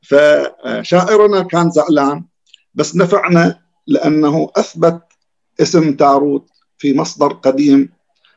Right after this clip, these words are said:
آه، هذا يعود إلى، آه، خمسمية وأربعة وخمسين، آه، للهجرة، أي في منتصف القرن السادس،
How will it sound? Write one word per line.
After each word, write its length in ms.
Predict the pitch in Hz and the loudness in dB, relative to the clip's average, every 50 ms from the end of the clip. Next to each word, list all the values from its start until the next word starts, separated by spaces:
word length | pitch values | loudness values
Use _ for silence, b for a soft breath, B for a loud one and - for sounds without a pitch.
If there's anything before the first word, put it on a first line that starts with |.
| _ _ _ - | _ _ _ -10
آه، 320 | - 104 104 101 104 131 143 | -6 -6 -4 -2 -2 -2 0
هذا 140 | 135 131 | 2 2
يعود 300 | 131 123 120 110 127 123 - - 135 | 2 2 2 -2 -4 -8 -10 -10 -6
إلى، 220 | 123 123 120 113 | -4 -2 -2 -2
آه، 440 | 110 - _ _ - - 110 110 - - - - - | -4 -6 _ _ -18 -16 -16 -16 -16 -18 -20 -14 -8
خمسمية 600 | 135 135 139 135 135 - 147 143 143 139 135 135 | -4 -4 -2 -2 -2 -4 -4 -4 -2 -2 -2 -2
وأربعة 600 | 131 120 113 113 - 127 123 117 113 - - 113 | -4 -6 -8 -10 -10 -8 -10 -10 -10 -8 -8 -8
وخمسين، 920 | 107 107 - - - 117 117 113 - - 135 135 127 127 131 127 127 - _ _ _ _ _ _ _ _ _ _ _ 107 | -8 -8 -10 -12 -8 -8 -8 -8 -6 -4 -4 -2 -2 -2 -4 -6 -8 -10 _ _ _ _ _ _ _ _ _ _ _ -10
آه، 20 | |
للهجرة، 680 | 110 110 101 107 123 123 113 131 131 123 110 104 - - | -10 -8 -4 -4 -2 -2 -2 -4 -4 -4 -6 -6 -6 -6
أي 140 | 113 117 113 | -6 -6 -6
في 180 | - 117 110 | -4 -4 -4
منتصف 840 | 110 110 107 98 - - 135 135 - - 95 - - - _ - 123 | -4 -4 -6 -8 -10 -10 -10 -8 -8 -8 -10 -10 -10 -14 _ -14 -12
القرن 560 | 113 - - - 143 147 131 143 139 127 - - | -12 -12 -8 -8 -8 -6 -6 -8 -10 -10 -14 -18
السادس، 880 | - - - - 120 113 113 113 113 113 127 127 127 - - - - _ | -20 -18 -10 -8 -8 -6 -6 -6 -6 -4 -6 -6 -6 -10 -14 -20 -20 _